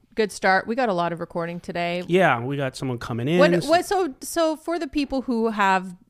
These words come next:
Speaker 1: uh, really enjoyed your show, it's
Speaker 2: Mm-hmm.
Speaker 1: your show, the Nick Vertucci Show.
Speaker 2: Yes.
Speaker 1: Um, and you take, you took a little bit of a sabbatical.
Speaker 2: I did.
Speaker 1: So, like, tell the people what they should be expecting now that I'm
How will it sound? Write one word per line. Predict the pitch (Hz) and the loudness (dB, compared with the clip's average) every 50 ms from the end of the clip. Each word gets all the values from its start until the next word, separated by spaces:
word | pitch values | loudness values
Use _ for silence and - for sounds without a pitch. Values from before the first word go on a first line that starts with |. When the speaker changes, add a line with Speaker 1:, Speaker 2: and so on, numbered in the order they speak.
| _ _ - - - | _ _ -10 -4 -2
Speaker 1:
uh, | 190 185 180 180 180 - - | 0 2 2 2 0 0 -2
really | 202 220 247 233 247 226 208 | -2 -2 0 0 0 -2 -2
enjoyed | 202 196 165 180 180 185 175 | -2 -2 0 0 0 0 -2
your | 175 175 170 | -4 -6 -6
show, | - - 170 147 147 190 220 247 | -6 -6 -4 -4 -4 -4 -4 -6
it's | - - - | -10 -10 -8
Speaker 2:
Mm-hmm. | 139 135 151 | -8 -2 2
Speaker 1:
your | 220 220 233 247 254 262 | 4 4 6 4 4 2
show, | 240 - 196 170 175 214 | 0 -4 -4 -4 -2 -2
the | 196 214 | -4 -6
Nick | 202 190 196 202 214 - - | -4 -4 -4 -6 -6 -6 -6
Vertucci | 220 214 202 - 214 202 185 - 208 208 | -6 -6 -4 -4 -4 -4 -4 -4 -8 -8
Show. | - - 190 170 147 151 196 214 | -4 0 0 2 2 2 0 -2
Speaker 2:
Yes. | 143 131 127 127 123 - - - - - | -6 -10 -10 -10 -12 -14 -18 -16 -4 0
Speaker 1:
Um, | 214 220 220 214 214 214 220 220 - | 2 4 4 4 4 2 0 -2 -4
and | 214 214 | -4 -4
you | 220 | -4
take, | - - 247 240 233 240 - - | -4 -2 0 0 0 0 -2 -4
you | 233 220 | -6 -4
took | - 262 233 233 | -2 -2 -2 0
a | 254 | 0
little | 233 233 233 220 | 0 0 2 2
bit | 240 233 | 2 0
of | 247 233 | 0 -2
a | - | -4
sabbatical. | - 285 208 214 196 180 185 190 - 202 185 185 226 240 - | -4 -2 2 4 4 4 4 2 0 -2 -4 -4 -4 -6 -8
Speaker 2:
I | 123 | -8
did. | 117 120 110 104 98 | -8 -6 -8 -8 -10
Speaker 1:
So, | - - 254 254 247 247 | -6 -2 0 2 2 2
like, | 233 233 240 226 - _ _ _ _ _ | 2 0 -2 -4 -6 _ _ _ _ _
tell | - - 247 262 269 269 | -10 -4 -2 0 0 0
the | 294 262 | -2 -4
people | - 285 254 240 247 240 226 208 | -4 -6 -6 -4 -2 -2 -2 -2
what | 208 196 190 202 | -2 -4 -4 -4
they | 202 202 190 190 185 - | -4 -4 -4 -4 -6 -10
should | - - - 220 180 | -14 -10 -8 -8 -6
be | 196 190 | -4 -6
expecting | 190 190 - - - 180 180 - - 185 180 180 175 | -6 -6 -8 -8 -8 -8 -8 -8 -10 -10 -8 -8 -6
now | 175 175 175 175 175 | -4 -4 -4 -4 -4
that | 175 185 165 165 165 - | -2 -2 -2 -2 -4 -4
I'm | - 180 180 175 175 170 | -4 -6 -6 -6 -8 -12